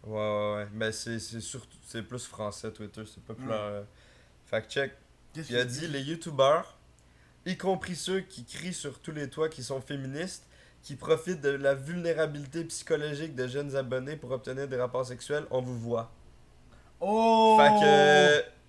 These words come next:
Speaker 1: ça fait du drama, il y a
Speaker 2: Il
Speaker 1: que
Speaker 2: s'est, il s'est passé, euh, il s'est passé que, puis tu le like !
Speaker 1: Check, c-, oui, ben, c'est, c'est vrai.
Speaker 2: Ouais.
Speaker 1: Check, il y a soixante-dix mille likes, trente mille retweets.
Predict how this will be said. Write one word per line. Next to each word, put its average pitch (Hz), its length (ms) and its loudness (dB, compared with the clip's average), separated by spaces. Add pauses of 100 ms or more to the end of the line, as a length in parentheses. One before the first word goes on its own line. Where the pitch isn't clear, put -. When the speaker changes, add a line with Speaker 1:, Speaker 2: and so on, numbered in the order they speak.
(640)
Speaker 1:
ça 127 200 0
fait 185 180 -2
du 139 100 -8
drama, 139 420 2
il 131 60 0
y - 20 0
a 127 60 0
Speaker 2:
Il 139 80 -6
Speaker 1:
que 143 40 -2
Speaker 2:
s'est, 135 140 -2
il 180 80 -4
s'est 202 140 -6
passé, 214 480 2
euh, 185 240 2
il 170 60 -6
s'est 185 120 -8
passé 185 280 -4
que, 185 80 -6 (200)
puis 185 100 -8
tu 269 220 -4
le 175 160 4
like ! 196 640 2
Speaker 1:
Check, 180 200 -2
c-, - 140 -8
oui, 156 220 0
ben, 120 120 4
c'est, 107 440 -10
c'est 113 60 -6
vrai. 139 300 -8 (300)
Speaker 2:
Ouais. 180 160 0
Speaker 1:
Check, 185 160 -2
il - 20 0
y 131 40 0
a 131 40 0
soixante-dix 190 540 -2
mille 165 240 -2
likes, 180 280 -2
trente 175 360 -2
mille 165 240 -6
retweets. 127 420 -6